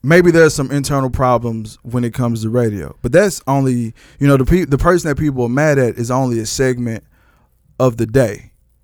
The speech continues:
that Urban probably really listen to.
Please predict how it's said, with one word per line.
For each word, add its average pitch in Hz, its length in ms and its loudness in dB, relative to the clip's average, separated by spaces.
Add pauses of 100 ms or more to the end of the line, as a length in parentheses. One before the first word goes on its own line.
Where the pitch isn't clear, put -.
(680)
that 123 240 -2
Urban 131 280 2
probably 143 340 0
really 143 340 -2
listen 160 360 -6
to. - 200 -16